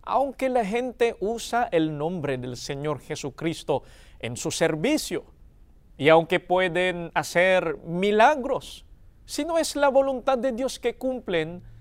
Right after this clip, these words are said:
no serán dignos de entrar en el cielo.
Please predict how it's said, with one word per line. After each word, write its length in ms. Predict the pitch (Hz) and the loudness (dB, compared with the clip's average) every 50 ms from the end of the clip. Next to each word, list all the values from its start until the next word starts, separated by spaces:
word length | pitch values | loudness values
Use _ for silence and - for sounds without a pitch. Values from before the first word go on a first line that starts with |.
| - - - - - | -20 -20 -20 -18 -14
no 320 | - 302 320 320 339 330 294 | -10 -8 -4 -2 -2 -2 -2
serán 500 | - - 269 262 247 247 262 269 254 180 | 0 0 0 0 2 0 -2 -2 -4 -4
dignos 480 | 165 214 208 185 185 214 247 233 - | -4 -4 -4 -4 -4 -4 -4 -4 -4
de 160 | - 196 226 208 | -2 0 0 0
entrar 640 | 208 190 180 - 190 190 202 226 240 208 196 - - - - - - | 0 -4 -6 -4 -2 0 2 2 0 0 -4 -10 -16 -20 -20 -12 -2
en 180 | - 196 208 208 | 2 2 4 4
el 140 | 214 196 185 | 2 0 -2
cielo. 520 | - - 175 170 165 175 208 - - - | -4 -4 -2 -2 -2 -2 -6 -8 -12 -14